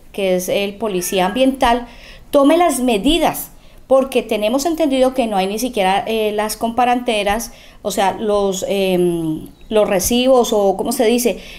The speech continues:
Eh, para escribirles a ellos, hacerles el comparendo ambiental y se deben tomar medidas, eh, drásticas, porque ¿cómo es que cortan el árbol?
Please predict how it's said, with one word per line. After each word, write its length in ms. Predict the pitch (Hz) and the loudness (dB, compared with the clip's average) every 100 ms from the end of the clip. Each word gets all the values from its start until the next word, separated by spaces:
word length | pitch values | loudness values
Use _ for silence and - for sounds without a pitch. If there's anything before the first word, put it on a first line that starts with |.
| - | -8
Eh, 840 | - 202 196 190 190 185 180 180 - | -2 0 2 2 2 4 2 0 0
para 260 | 262 277 | 0 2
escribirles 800 | 269 262 262 269 294 262 233 233 | 2 0 0 0 2 2 0 0
a 80 | 233 | -2
ellos, 200 | 196 202 | -2 -4
hacerles 460 | 208 196 214 214 220 | -6 -4 -2 0 0
el 220 | 247 247 | 0 0
comparendo 720 | 214 202 - 180 185 269 294 | -2 -2 -4 -4 2 2 2
ambiental 480 | 349 294 - 202 196 - - | 0 -2 -2 -2 -4 -8 -12
y 120 | - 226 | -6 -2
se 100 | 214 | 0
deben 320 | 208 247 277 | 2 2 2
tomar 380 | 269 214 180 180 - - | 2 0 -2 -4 -12 -4
medidas, 640 | 233 240 247 240 240 - - | 2 4 4 4 2 -2 -6
eh, 180 | 214 214 | -4 -2
drásticas, 760 | 185 269 359 370 285 277 160 - - - - | 0 2 2 0 0 -2 0 -2 -4 -12 -8
porque 300 | 226 226 202 | -6 -4 -2
¿cómo 220 | 233 294 | 2 2
es 80 | 370 | 0
que 120 | 392 | -2
cortan 360 | 370 349 359 370 | 0 0 0 0
el 120 | 381 | 2
árbol? 380 | 294 233 254 | 2 2 0